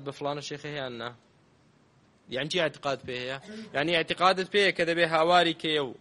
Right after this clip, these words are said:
وەڵامت دەداتەوە و نەخۆشی لاچا دەبێتەوە؟ با، بە ئەوانە ئیعتیقادیان بە پیاوچاکانی. یعنی چی ئیعتیقادیان پیاوچاکان نییە؟ یعنی ئێمە ئیعتیقادمان نییە کە ئەوان پەرستراو بن و هاواریان بکرێتێ و پشتیان پێ ببەستێ و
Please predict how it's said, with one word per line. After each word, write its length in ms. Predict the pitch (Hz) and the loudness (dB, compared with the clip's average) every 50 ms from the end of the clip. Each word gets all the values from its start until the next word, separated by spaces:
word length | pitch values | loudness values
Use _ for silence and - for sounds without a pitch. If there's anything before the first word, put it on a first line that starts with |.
| _ _ - - _ _ - | _ _ -20 -20 _ _ 2
وەڵامت 500 | 139 151 160 180 190 190 185 180 170 151 160 | 4 4 6 6 6 6 6 4 0 0 -2
دەداتەوە 540 | 175 160 165 160 156 151 - 151 151 151 147 | 2 6 6 6 6 6 2 0 2 2 2
و 60 | 143 | 2
نەخۆشی 420 | 143 147 - - 156 156 - 170 156 151 | 0 -2 -2 -2 -2 -2 -2 0 2 2
لاچا 280 | 147 143 - 147 139 | 2 2 2 0 0
دەبێتەوە؟ 500 | 131 131 123 123 120 - 131 131 131 135 135 - - _ _ _ _ _ _ _ _ _ _ _ _ _ _ - | 0 -2 -4 -6 -6 -4 -2 -2 -2 -2 -4 -8 -14 _ _ _ _ _ _ _ _ _ _ _ _ _ _ -6
با، 100 | 160 180 165 | -6 -4 -2
بە 80 | 143 139 | -2 0
ئەوانە 220 | 139 147 160 175 170 | 0 2 2 0 -2
ئیعتیقادیان 500 | 151 147 - - - 170 170 151 160 151 | -4 -4 -4 0 0 2 2 2 2 0
بە 100 | 147 143 | 0 -2
پیاوچاکانی. 640 | 139 - 139 135 - - 127 123 - 143 139 123 104 98 | -2 -2 -4 -4 -2 -2 -4 -2 -2 -2 -2 -2 -4 -6
یعنی 240 | 104 107 117 143 | -8 -8 -8 -8
چی 140 | 143 - 214 | -6 -2 -2
ئیعتیقادیان 480 | 190 175 - - 151 151 139 139 131 120 | -2 -2 -2 -2 -2 0 0 0 -2 -4
پیاوچاکان 520 | - 127 113 - 110 107 - - 98 95 95 | -4 -8 -8 -6 -8 -10 -8 -10 -10 -10 -10
نییە؟ 140 | 90 90 104 117 - - - - - _ - _ _ _ _ _ _ _ _ _ _ _ | -12 -14 -16 -18 -20 -20 -20 -20 -20 _ -20 _ _ _ _ _ _ _ _ _ _ _
یعنی 240 | - 135 147 165 185 196 | -2 -2 0 2 2 4
ئێمە 160 | 202 208 208 202 | 4 4 4 2
ئیعتیقادمان 560 | 190 180 - - 196 202 202 185 196 196 190 196 | 2 0 -2 0 2 2 2 4 2 2 2 2
نییە 140 | 214 226 196 - | 2 0 0 2
کە 60 | 180 156 160 | 2 2 4
ئەوان 360 | 175 185 190 196 196 185 - - - _ _ _ _ _ _ _ _ _ _ - | 4 4 4 4 2 0 -4 -12 -18 _ _ _ _ _ _ _ _ _ _ 0
پەرستراو 600 | 165 165 165 156 - - - 180 190 190 190 180 | 0 2 2 0 -2 -4 0 2 4 4 4 4
بن 120 | 170 175 | 2 -2
و 80 | 170 160 | -4 -2
هاواریان 600 | 147 151 151 160 175 185 190 180 175 170 165 175 | 0 2 4 4 6 4 4 4 2 0 0 -2
بکرێتێ 480 | 185 - 185 175 165 156 143 - 156 | -4 -4 -2 -2 -2 -2 -2 -2 -2
و 160 | 147 143 117 117 - - - - - _ | -2 -2 -4 -6 -10 -20 -20 -20 -10 _
پشتیان 380 | - 214 - - 202 185 175 170 | -4 -4 -2 0 0 0 0 0
پێ 120 | - 180 185 | -2 -4 -4
ببەستێ 300 | 180 180 185 170 - 196 | -2 -2 -4 -2 -2 -2
و 200 | 190 190 180 | -2 -2 -2